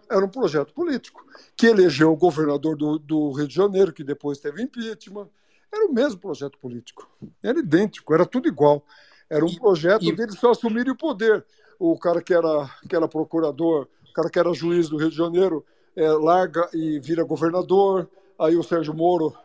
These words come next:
Speaker 1: ia virar presidente da República, o Deltan Dallagnol, Dallagnol ia virar senador se o Sérgio fosse candidato a presidente.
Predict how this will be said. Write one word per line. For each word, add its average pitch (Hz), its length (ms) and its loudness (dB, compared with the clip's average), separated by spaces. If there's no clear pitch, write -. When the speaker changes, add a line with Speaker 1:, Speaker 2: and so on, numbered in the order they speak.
Speaker 1:
ia 160 200 -4
virar 156 280 0
presidente 160 420 -6
da 165 100 -2
República, 196 800 -4
o 175 80 -2
Deltan 175 320 2
Dallagnol, 156 580 2
Dallagnol 160 580 0
ia 156 180 0
virar 147 300 -2
senador 175 600 2
se - 120 -10
o 139 40 -18
Sérgio 156 320 -8
fosse 156 360 -10
candidato 156 760 -2
a 156 120 2
presidente. 190 920 0